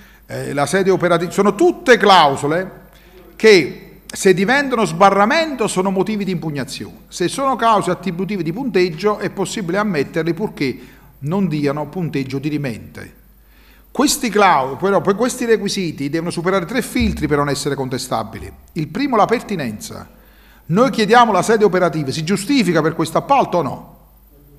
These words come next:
Secondo, la congruità o proporzionalità, perché quando noi chiediamo spesso la sede operativa, per esempio il comune di Amalfi aveva bandito una gara per quanto riguarda la gestione dei rifiuti,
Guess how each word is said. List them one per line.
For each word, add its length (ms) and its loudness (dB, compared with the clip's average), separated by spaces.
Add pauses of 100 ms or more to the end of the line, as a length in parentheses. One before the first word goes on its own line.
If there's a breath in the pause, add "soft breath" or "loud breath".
(460 soft breath)
Secondo, 640 4
la 160 6
congruità 1080 0 (100)
o 140 0
proporzionalità, 960 -2 (440 soft breath)
perché 680 2 (160)
quando 260 0
noi 140 -2
chiediamo 340 0
spesso 380 -2
la 100 -2
sede 220 0
operativa, 1000 -2 (220 soft breath)
per 100 -4
esempio 320 -2
il 60 -10
comune 240 -4
di 80 -2
Amalfi 400 -4
aveva 140 -2
bandito 280 -6
una 140 -6
gara 320 -2
per 160 -8
quanto 220 -6
riguarda 260 -4
la 60 -10
gestione 300 -6
dei 80 -6
rifiuti, 520 -6